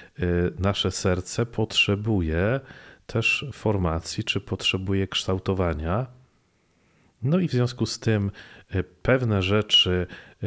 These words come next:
y, są takie, że muszę się rozwijać i dbać o rozwój osobisty, czy jak mówiliśmy o miłości,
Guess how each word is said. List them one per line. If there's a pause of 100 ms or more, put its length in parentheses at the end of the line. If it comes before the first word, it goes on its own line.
(160)
y,
są
takie,
że
muszę
się
rozwijać (340)
i
dbać
o
rozwój
osobisty,
czy
jak
mówiliśmy
o
miłości,